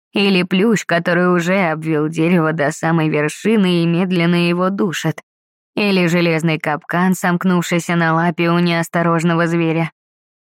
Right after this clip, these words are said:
Однофамильца. Паоло Бьянки было не так легко сломить, но даже я уже ощущала в его репликах внутреннее напряжение.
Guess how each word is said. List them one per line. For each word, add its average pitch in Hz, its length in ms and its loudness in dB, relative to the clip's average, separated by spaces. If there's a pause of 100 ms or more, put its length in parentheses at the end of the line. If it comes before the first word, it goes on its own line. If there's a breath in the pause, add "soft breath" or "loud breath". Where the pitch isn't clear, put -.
(140)
Однофамильца. 165 1000 0 (960)
Паоло 220 340 0
Бьянки 185 480 0
было 175 260 0
не 170 200 0
так 175 320 -4
легко 151 340 -4
сломить, 156 560 -2 (260)
но 196 200 0
даже 180 280 2
я 185 340 2
уже 160 280 -2
ощущала 160 680 -2
в 151 40 -4
его 160 260 2
репликах 165 640 -2
внутреннее 165 580 0
напряжение. 165 800 -2